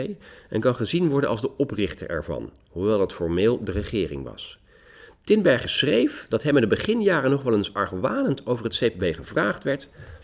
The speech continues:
"Wat willen die lui?" Dat is een mooie, beklopte verwoording van de vragen die ik in het essay voorbij wil laten komen. "Wat willen die lui?" vraagt naar de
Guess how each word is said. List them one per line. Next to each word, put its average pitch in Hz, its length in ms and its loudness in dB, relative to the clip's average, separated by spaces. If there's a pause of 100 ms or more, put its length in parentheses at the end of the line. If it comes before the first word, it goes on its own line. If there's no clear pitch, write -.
(100)
"Wat 85 280 -4
willen 147 360 6
die 95 180 0
lui?" 80 280 -4 (800)
Dat - 120 -2
is 101 120 0
een 90 140 -2
mooie, 170 380 4
beklopte - 400 -2
verwoording 120 640 0 (120)
van - 160 -8
de 90 60 -4
vragen 139 500 -2
die 107 140 0
ik 110 120 -2
in 117 100 -2
het 98 120 -4
essay 107 300 -2
voorbij 85 280 -6
wil 76 100 -6
laten 67 200 -10
komen. - 360 -12 (320)
"Wat 113 220 4
willen 202 280 8
die 175 120 2
lui?" 131 260 2
vraagt 113 600 -2
naar 101 120 -4
de 87 100 -6